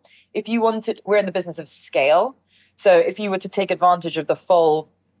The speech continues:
scalability of the platform, where you, you know, for some customers, we're making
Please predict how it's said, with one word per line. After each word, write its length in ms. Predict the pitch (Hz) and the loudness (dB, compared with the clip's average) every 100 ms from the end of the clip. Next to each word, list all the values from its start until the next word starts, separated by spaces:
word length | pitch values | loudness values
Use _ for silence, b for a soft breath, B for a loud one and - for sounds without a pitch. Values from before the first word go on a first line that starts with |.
| - | -12
scalability 840 | - - 190 170 151 165 170 202 | -8 0 2 2 2 0 0 -2
of 60 | 185 | -2
the 100 | 202 | -2
platform, 600 | 202 - - 220 220 208 | 0 0 0 0 -2 -2
where 240 | 175 170 | 2 4
you, 480 | 170 156 170 170 170 | 2 -4 -6 -6 -6
you 60 | 175 | -6
know, 120 | 143 | -6
for 100 | 165 | -4
some 180 | 190 185 | -6 -2
customers, 420 | 190 - 165 151 | -4 -4 -6 -6
we're 80 | 156 | -4
making 560 | 156 151 156 143 139 | -4 -2 -4 -4 -6